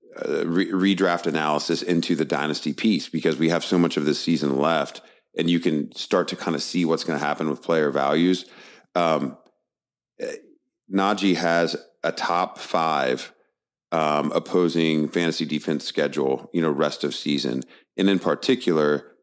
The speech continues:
the back half of the season is just baller. Um, he is probably gonna end the season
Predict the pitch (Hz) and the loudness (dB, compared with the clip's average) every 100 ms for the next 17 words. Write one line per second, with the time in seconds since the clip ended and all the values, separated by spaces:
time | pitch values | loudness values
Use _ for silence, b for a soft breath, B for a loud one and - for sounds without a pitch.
0 | _ 80 82 80 - 80 73 80 82 - | _ -4 -2 -2 -2 -2 -2 -4 -4 -2
1 | 78 69 69 69 - 71 73 71 73 73 | 0 0 0 -2 -2 -2 -2 -4 -6 -6
2 | - 62 55 50 - b b _ _ - | -2 0 0 -2 -6 b b _ _ -4
3 | 85 76 73 95 90 87 85 78 90 82 | -2 0 -2 0 4 4 2 2 0 2
4 | 85 80 78 78 - 82 80 73 73 76 | 4 4 2 0 0 0 0 0 -2 -4
5 | - 78 71 76 73 73 | -2 -2 0 0 0 -2